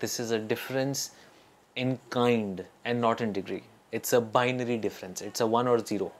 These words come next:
It's not a gradual improvement to something. And that is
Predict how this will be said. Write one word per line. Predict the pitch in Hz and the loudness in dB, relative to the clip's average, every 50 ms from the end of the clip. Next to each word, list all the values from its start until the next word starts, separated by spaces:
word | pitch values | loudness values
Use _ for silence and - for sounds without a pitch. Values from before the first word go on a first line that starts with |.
| - - | -10 -8
It's | 117 113 - - | -8 -6 -4 -2
not | 127 117 117 117 120 | 0 2 2 4 4
a | 117 113 - - - - - - - - 117 | 2 0 -2 -6 -14 -20 -20 -18 -14 -6 0
gradual | 113 127 123 120 120 117 113 113 107 117 120 120 123 120 120 120 | 4 6 6 6 6 4 2 0 -2 -2 2 4 6 6 4 4
improvement | 113 90 113 110 107 98 - 110 110 107 104 101 110 110 110 110 107 - - - - | 0 -2 -2 -2 -2 -2 -2 -2 -2 -2 -4 -4 -4 -2 -2 -2 -4 -6 -10 -8 -4
to | 120 110 98 | -2 -2 -2
something. | - - 104 95 92 92 - 98 - - - - _ _ _ _ - - | -2 -4 -4 -4 -6 -8 -12 -14 -14 -16 -20 -20 _ _ _ _ -6 -2
And | 120 117 113 113 110 110 110 - - - - - - - - - - _ _ - | 0 0 2 2 0 -2 -4 -8 -16 -20 -20 -20 -20 -20 -20 -20 -20 _ _ 0
that | 113 120 120 123 | 4 6 6 8
is | 123 123 120 | 8 6 4